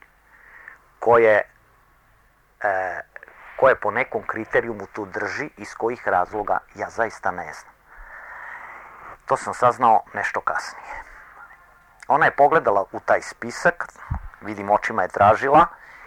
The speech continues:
i u jednom trenutku, kad je pronašla moje ime i prezime, kazala je: "O, da, znate, ne možemo da vam produžimo vizu, jer uslov je za svaku promenu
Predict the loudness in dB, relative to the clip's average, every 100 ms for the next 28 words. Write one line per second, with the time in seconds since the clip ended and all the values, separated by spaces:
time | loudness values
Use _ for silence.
0 | -8 -4 -2 -2 -6 -10 -8 -8 -6 -6
1 | -2 0 2 2 0 0 -2 -8 -8 -2
2 | -2 -2 -8 0 0 2 4 2 2 2
3 | 2 0 -2 4 4 2 -14 -20 -20 -20
4 | -20 -8 -2 0 0 0 0 0 -2 -2
5 | -2 0 -2 -2 -6 -6 -6 -6 -10 -10
6 | -10 -12 -8 -4 -2 -4 -8 -4 -4 -2
7 | -6 _ -16 -10 -4 2 2 0 -2 4
8 | 4 2 -2 -6